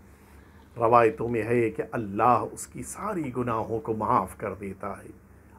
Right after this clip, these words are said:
अल्लाह उसकी मग़फ़िरत करता है। बाज़ रवायतों में वारिद हुआ कि कभी-कभी एक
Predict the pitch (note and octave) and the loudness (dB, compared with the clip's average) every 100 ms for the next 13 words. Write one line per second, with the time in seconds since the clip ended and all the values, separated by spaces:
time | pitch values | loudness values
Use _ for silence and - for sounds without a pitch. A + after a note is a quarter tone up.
0 | - D3 A#2 G#2 C3 C#3+ B2+ A#2+ - - | 2 4 4 6 10 10 8 2 -12 -14
1 | - C#3 G2+ C#3+ C#3 - - E3 A#3 - | -10 -10 0 2 2 -2 -4 0 0 -2
2 | - G#2 G2 - F#2+ - - - - - | -4 -8 -8 -8 -10 -10 -18 -20 -20 -20
3 | - - - C3+ B2 A#2 A#2+ B2+ B2 C#3+ | -20 -20 4 8 8 6 4 6 4 2
4 | C3 B2+ B2 C3 B2 A#2+ D3+ D#3 D3 - | 0 2 4 4 2 4 6 6 0 0
5 | D3 F#3 - D3 F3+ G#3+ A3+ G#3+ - - | 0 0 0 0 2 0 0 -2 -6 -14
6 | - A3 D4 D#4 B3+ A3 | -2 2 6 6 6 -2